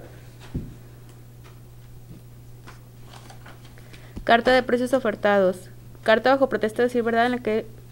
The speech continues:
en la que se manifieste que los precios ofertados serán fijos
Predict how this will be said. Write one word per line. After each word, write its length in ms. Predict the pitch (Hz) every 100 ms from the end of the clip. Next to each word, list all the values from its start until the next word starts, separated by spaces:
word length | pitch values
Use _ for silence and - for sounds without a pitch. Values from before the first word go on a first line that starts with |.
| -
en 320 | 220 247 254
la 140 | 247
que 260 | 247 - 240
se 100 | 240
manifieste 600 | 226 202 220 220 - 240
que 160 | - 214
los 100 | 208
precios 320 | 196 226 233
ofertados 540 | 233 202 202 202 226
serán 260 | 240 202 214
fijos 540 | - 240 240 277 294